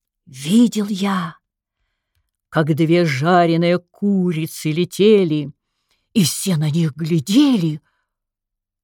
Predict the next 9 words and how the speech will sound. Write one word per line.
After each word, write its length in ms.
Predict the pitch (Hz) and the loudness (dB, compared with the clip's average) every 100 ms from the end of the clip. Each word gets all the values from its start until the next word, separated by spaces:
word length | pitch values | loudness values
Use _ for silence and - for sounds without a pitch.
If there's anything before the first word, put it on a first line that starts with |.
| _ _ _ | _ _ _
что 320 | - - 143 | -14 -8 -2
они 460 | 156 185 175 160 - _ _ _ _ _ _ - | 0 2 2 0 -6 _ _ _ _ _ _ -6
животом 480 | - 170 165 160 143 | -4 -2 -2 -4 -6
кверху, 760 | - 180 285 302 - 151 143 - _ _ _ _ _ - | -2 2 2 0 -6 -8 -8 -12 _ _ _ _ _ -8
а 100 | 151 | -6
спиной 440 | - 185 196 226 | -4 0 4 4
к 200 | 233 - | 0 -4
низу 360 | 294 269 190 165 | 0 2 2 -2
летят. 540 | 147 160 165 139 - | -4 -4 -4 -6 -10